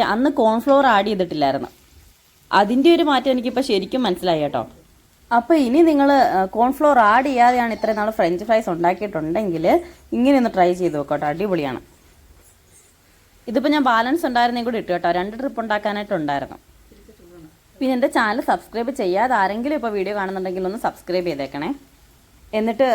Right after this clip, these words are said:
റൈറ്റ് സൈഡിൽ കാണുന്ന ബെൽ ബട്ടൺ പ്രസ് ചെയ്ത് all enable-ൂടെ കൊടുത്തു കഴിഞ്ഞാൽ ഞാനിടുന്ന വീഡിയോസൊക്കെ നിങ്ങൾക്ക് നോട്ടിഫിക്കേഷൻ വരും. അങ്ങനെ നമ്മുടെ ഫ്രഞ്ച് ഫ്രൈസ് ഫുള്ളി റെഡി ആയിട്ടുണ്ട് കേട്ടോ. മൂന്ന് പൊട്ടറ്റയ്ക്കുള്ള ഫ്രഞ്ച് ഫ്രൈ റെഡിയായി. അതിലേക്ക് ഞാൻ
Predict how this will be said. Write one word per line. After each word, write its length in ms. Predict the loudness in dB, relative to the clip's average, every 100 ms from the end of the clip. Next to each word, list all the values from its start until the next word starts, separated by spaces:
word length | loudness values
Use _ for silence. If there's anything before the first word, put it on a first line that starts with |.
| 2
റൈറ്റ് 220 | -2 -4
സൈഡിൽ 160 | -6 -4
കാണുന്ന 240 | -6 -4 -4
ബെൽ 100 | -4
ബട്ടൺ 200 | -4 -4 -6
പ്രസ് 160 | -6 -6
ചെയ്ത് 160 | -6 -4 0
all 160 | 0 0
enable-ൂടെ 380 | -2 -6 -6 -6 -4
കൊടുത്തു 220 | -6 -4
കഴിഞ്ഞാൽ 240 | -6 -6 -8 -12 -18 -6
ഞാനിടുന്ന 320 | -4 -2 -4 -4
വീഡിയോസൊക്കെ 380 | -4 -4 -4 -4
നിങ്ങൾക്ക് 200 | -6 -4
നോട്ടിഫിക്കേഷൻ 580 | -6 -6 -8 -8 -6 -4 -6
വരും. 180 | -8 -14 -20 -20 -20 -20 -20 -20 -20 -20 -4 -2
അങ്ങനെ 300 | 0 -2 -2
നമ്മുടെ 240 | -2 0 -2 -4 -4
ഫ്രഞ്ച് 320 | -2 -2 -4 -4
ഫ്രൈസ് 340 | -4 -4 -8 -12 -18 -16
ഫുള്ളി 300 | -10 -6 -4 -2
റെഡി 180 | -2 -2 -2
ആയിട്ടുണ്ട് 300 | -2 -6 -6
കേട്ടോ. 180 | -6 -6 -4
മൂന്ന് 240 | -4 -4 -6
പൊട്ടറ്റയ്ക്കുള്ള 640 | -8 -8 -8 -6 -4 -4 -4
ഫ്രഞ്ച് 260 | -6 -6 -6
ഫ്രൈ 100 | -6 -6
റെഡിയായി. 460 | -6 -4 -2 0 -4 -8 _ _ -10
അതിലേക്ക് 340 | -4 -4 -2 -4
ഞാൻ 100 | -4